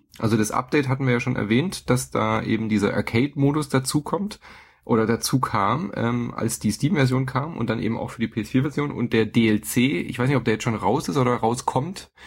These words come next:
wenn der Podcast läuft. Auf jeden Fall gibt's da nochmal eine Season five, die dann, äh, zusätzlich, ja, so als, als Update, als kostenloses Update dazukommt. Die, ähm, was macht denn die Season five? Da war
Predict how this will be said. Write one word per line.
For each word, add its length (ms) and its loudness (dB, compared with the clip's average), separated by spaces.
wenn 140 2
der 80 4
Podcast 540 -4
läuft. 360 -2
Auf 220 -2
jeden 140 4
Fall 180 0
gibt's 200 -4
da 80 2
nochmal 300 2
eine 140 2
Season 380 2
five, 580 -2
die 100 2
dann, 280 2
äh, 320 0
zusätzlich, 840 0
ja, 280 0
so 160 -4
als, 480 -4
als 240 -4
Update, 440 -2
als 140 -4
kostenloses 480 -2
Update 320 -2
dazukommt. 680 -2
Die, 240 6
ähm, 640 0
was 140 -2
macht 180 -2
denn 60 2
die 60 2
Season 280 -2
five? 280 -4
Da 120 0
war 80 2